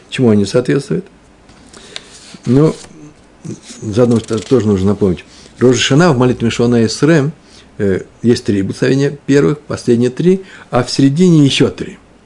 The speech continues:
Э, они известны. Малхуйот,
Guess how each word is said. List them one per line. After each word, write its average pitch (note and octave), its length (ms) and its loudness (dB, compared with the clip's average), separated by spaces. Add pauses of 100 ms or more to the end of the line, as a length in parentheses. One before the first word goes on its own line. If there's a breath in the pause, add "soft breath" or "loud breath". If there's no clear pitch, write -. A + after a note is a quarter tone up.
(840 loud breath)
Э, G#2 440 2
они E3 240 4
известны. G2 600 -2 (360 soft breath)
Малхуйот, A2+ 720 0